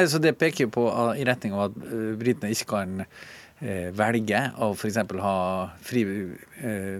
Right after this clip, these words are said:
full deltakelse i indre marked, men ikke fri bevegelse av personer, for eksempel. Eh, eh, så, eh, så det er den ene siden. Eh, ellers så er jo E U opptatt av at, eh, dette skal være en frivillig prosess. Dette skal forsøke å,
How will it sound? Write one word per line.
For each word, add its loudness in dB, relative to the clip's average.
full 0
deltakelse 0
i -2
indre -2
marked, 0
men -6
ikke -6
fri -2
bevegelse -2
av -2
personer, -6
for -10
eksempel. -6
Eh, 2
eh, -4
så, 4
eh, 2
så 0
det 6
er 6
den 0
ene 0
siden. -2
Eh, -2
ellers -4
så 4
er 6
jo 2
E 4
U -2
opptatt -4
av 2
at, -4
eh, 0
dette -2
skal -6
være -2
en -8
frivillig 0
prosess. 0
Dette -2
skal 0
forsøke -4
å, -2